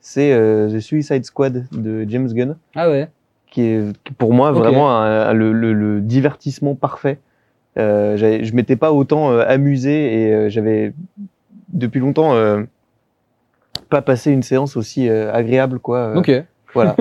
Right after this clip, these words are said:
Speaker 2: <laughs>
Speaker 1: C'est, c'est
Speaker 2: Donc,
Speaker 1: du
Speaker 2: euh,
Speaker 1: pur divertissement. Euh, ça va pas chercher plus loin que ça, mais ça le fait vraiment correctement. Euh, c'est, ça, ça m'a fait du bien.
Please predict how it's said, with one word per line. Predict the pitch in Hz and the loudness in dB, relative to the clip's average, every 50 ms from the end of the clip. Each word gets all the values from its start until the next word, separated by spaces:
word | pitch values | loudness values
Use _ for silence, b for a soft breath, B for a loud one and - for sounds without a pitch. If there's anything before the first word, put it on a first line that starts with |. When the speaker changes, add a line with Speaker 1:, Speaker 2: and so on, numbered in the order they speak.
| 214 170 - | 0 2 2
Speaker 2:
<laughs> | 202 165 165 | 2 2 2
Speaker 1:
C'est, | 165 151 131 123 | 2 2 0 -2
c'est | - - 131 117 107 _ _ _ _ _ _ _ _ _ _ _ _ _ _ - | 0 2 0 0 0 _ _ _ _ _ _ _ _ _ _ _ _ _ _ -14
Speaker 2:
Donc, | - 175 127 - - | -8 -6 -6 -4 -2
Speaker 1:
du | 135 - 156 | 0 2 2
Speaker 2:
euh, | 156 | 2
Speaker 1:
pur | 139 - 214 226 185 | 2 2 0 0 2
divertissement. | 165 165 165 156 165 - - 175 160 - - 147 151 160 151 127 | 0 -2 -2 -2 -4 -4 -6 -8 -8 -4 -4 -2 -2 0 0 -2
Euh, | 117 | -2
ça | 117 135 | -2 0
va | 123 123 | -2 0
pas | 123 165 | 0 -2
chercher | 165 - 147 143 - 147 | -4 -4 -6 -10 -10 -8
plus | - 151 | -6 -4
loin | 139 139 139 | -4 -4 -6
que | 131 | -4
ça, | - 147 | -4 -4
mais | 156 156 127 | -4 -4 -4
ça | - - | 0 0
le | 110 | -2
fait | 101 - - | 0 0 0
vraiment | 117 117 120 135 147 | 2 2 2 2 0
correctement. | 139 - 123 127 120 - - 117 113 120 127 123 110 | 0 0 0 -2 -2 -2 -4 -2 -2 0 0 0 -2
Euh, | 104 104 - _ _ _ _ _ _ _ _ _ _ _ _ _ _ _ _ _ _ _ _ _ - - - _ | -2 -4 -6 _ _ _ _ _ _ _ _ _ _ _ _ _ _ _ _ _ _ _ _ _ -20 -20 -20 _
c'est, | - - 123 110 | -8 -4 -4 -4
ça, | 101 - 127 113 113 110 | 0 2 2 2 2 2
ça | - 123 | 2 2
m'a | 120 117 | 2 2
fait | 123 139 | 2 0
du | 123 113 | 0 0
bien. | 107 90 | 0 -2